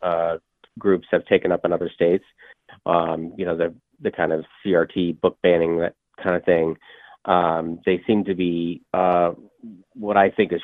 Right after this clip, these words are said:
shrewdly more focused on academic achievement. And, um, and what they say is, is,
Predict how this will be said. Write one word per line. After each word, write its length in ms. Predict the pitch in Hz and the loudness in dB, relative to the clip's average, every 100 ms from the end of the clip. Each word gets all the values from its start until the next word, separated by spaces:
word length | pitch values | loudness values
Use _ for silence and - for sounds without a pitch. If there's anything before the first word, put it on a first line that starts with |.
| - | 0
shrewdly 420 | 156 156 120 104 92 | 4 6 6 4 4
more 260 | 98 87 - | 0 0 -2
focused 360 | 87 85 - | -4 -6 -6
on 360 | 85 85 82 82 | -6 -4 -8 -10
academic 480 | 78 80 87 82 80 | -10 -8 -8 -6 -8
achievement. 580 | - 92 85 80 78 - | -8 -6 -4 -2 -2 -4
And, 340 | 80 82 82 - _ - _ _ | -6 -4 -6 -12 _ -20 _ _
um, 260 | 92 85 85 | 2 4 4
and 80 | |
what 140 | 90 90 | 2 2
they 160 | 104 - | 2 6
say 220 | 208 156 | 6 6
is, 140 | 120 123 | 6 2
is, 360 | 113 107 113 | 0 0 -2